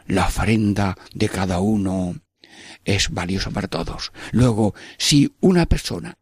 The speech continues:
aquí y ahora dice, "Señor, te ofrezco este día, te ofrezco esta jornada, este trabajo difícil, este cuidado de niños, esta vigilancia de una cosa que me han encargado",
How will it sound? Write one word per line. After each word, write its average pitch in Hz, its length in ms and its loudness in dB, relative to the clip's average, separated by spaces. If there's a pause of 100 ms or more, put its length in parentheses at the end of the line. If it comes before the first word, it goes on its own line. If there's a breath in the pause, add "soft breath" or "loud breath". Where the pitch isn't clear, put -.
aquí 160 460 -4
y 123 160 2
ahora 143 420 0 (300 soft breath)
dice, 135 460 0 (100)
"Señor, 147 460 4
te 151 100 -2
ofrezco 147 360 0
este - 260 -2
día, 165 340 -2 (680 loud breath)
te 135 80 2
ofrezco 147 340 2
esta - 200 -4
jornada, 151 680 -2 (320 loud breath)
este 143 280 2
trabajo 143 400 0
difícil, 127 640 -2 (160 loud breath)
este - 260 0
cuidado 135 380 2
de 117 100 2
niños, 139 440 0 (180 loud breath)
esta 147 200 -2
vigilancia 131 680 0
de - 100 0
una 139 300 -2
cosa - 300 -4
que 143 100 -2
me 131 80 0
han 117 80 0
encargado", 147 640 -4